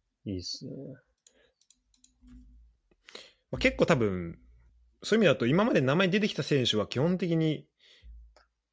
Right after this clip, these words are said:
Speaker 2: 分かってると思うんで。あの、まあ、あとキーパー、ソービクですね。
Speaker 1: はいはいはい。
Speaker 2: なんで、ちょっと、その、あ、で、うん、まあ、あと、まあ、その、バングーナカンデ、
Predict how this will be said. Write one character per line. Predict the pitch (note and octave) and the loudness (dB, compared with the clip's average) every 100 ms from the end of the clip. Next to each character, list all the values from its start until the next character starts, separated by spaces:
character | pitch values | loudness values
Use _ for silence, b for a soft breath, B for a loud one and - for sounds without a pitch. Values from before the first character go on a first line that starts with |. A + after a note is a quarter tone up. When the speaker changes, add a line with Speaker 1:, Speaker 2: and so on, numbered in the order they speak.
| _ | _
Speaker 2:
分 | B2+ | -2
か | D#3 | -2
っ | D3+ | -2
て | G#2+ | -4
る | |
と | - | -4
思 | F2+ | -4
う | |
ん | |
で。 | G2+ | 0
あ | |
の、 | D3+ | 4
ま | E3 | 4
あ、 | |
あ | |
と | B2+ | 4
キ | - F#3+ | 0 0
ー | F3 | 2
パ | |
ー、 | D#3+ | 2
ソ | - D3 | 2 0
ー | |
ビ | F#2 | 0
ク | - | -6
で | D#2 | -12
す | - B2 | -12 -14
ね。 | D#3+ - _ _ _ _ _ | -16 -20 _ _ _ _ _
Speaker 1:
は | - A2+ | -2 0
い | G2 | 0
は | G2 | -2
い | F2+ | -4
は | F2+ F2 | -8 -10
い。 | - _ _ _ _ _ _ _ _ _ _ _ _ _ _ _ _ _ - b b b _ | -14 _ _ _ _ _ _ _ _ _ _ _ _ _ _ _ _ _ -20 b b b _
Speaker 2:
な | C#3+ | 0
ん | B2 | 2
で、 | |
ち | A#2 | 0
ょ | |
っ | F#3+ - | -2 0
と、 | D3+ A#2+ F2+ - _ _ _ | 2 2 0 -8 _ _ _
そ | - B2+ | -6 -2
の、 | A2+ G2 F2 F2 _ _ _ _ _ _ - | 0 -2 -4 -10 _ _ _ _ _ _ -4
あ、 | C3 | 0
で、 | A#2+ A2 F#2+ - _ _ _ _ _ _ | 2 0 -4 -12 _ _ _ _ _ _
う | C3 | -8
ん、 | A#2 G#2 A2+ D#3+ | -6 -6 -6 0
ま | F#3 | 0
あ、 | |
あ | F3+ | 2
と、 | |
ま | D3 D3 | 2 2
あ、 | - - _ | -2 -12 _
そ | - C3+ | -4 0
の、 | A#2+ A2 | 0 0
バ | G#2+ G2+ D#3+ | -4 0 2
ン | G3+ G#3 | 2 2
グ | F#3+ G3+ | 2 2
ー | |
ナ | G3 F#3+ | 2 0
カ | - | 0
ン | F#3 F3 | 2 4
デ、 | F3 E3+ - - | 4 4 0 -8